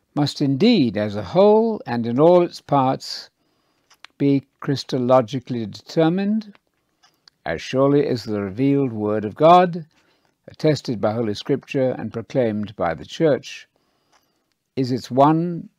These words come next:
and only criterion, and as surely as this revealed Word is identical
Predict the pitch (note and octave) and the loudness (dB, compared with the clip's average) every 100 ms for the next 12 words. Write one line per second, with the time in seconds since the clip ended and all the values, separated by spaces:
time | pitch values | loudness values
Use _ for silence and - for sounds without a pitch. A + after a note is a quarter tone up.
0 | _ _ _ C3+ C#3 - A#2 G#2 G2 F#2+ | _ _ _ -4 -4 -2 -2 -2 -6 -6
1 | A2+ G2 C#3 D3 D#3 E3 F#3 F#3 _ _ | -4 -4 2 4 6 4 0 -8 _ _
2 | _ _ _ _ _ - D2+ C#2+ C#2+ - | _ _ _ _ _ -12 -10 -8 -10 -2
3 | C#3+ D3+ D3+ C#3+ A2 A2 - D3+ C#3 - | 2 6 6 4 2 -2 -2 -2 -2 -4
4 | A#2 A#2 D3 C3+ A#2 C#3+ E3 D#3+ C3+ B2+ | -4 2 4 4 2 6 6 6 4 0
5 | G#2+ G2 C#3+ C#3 - - C3 C3 C3 | -2 2 2 2 -2 -10 -8 -8 -8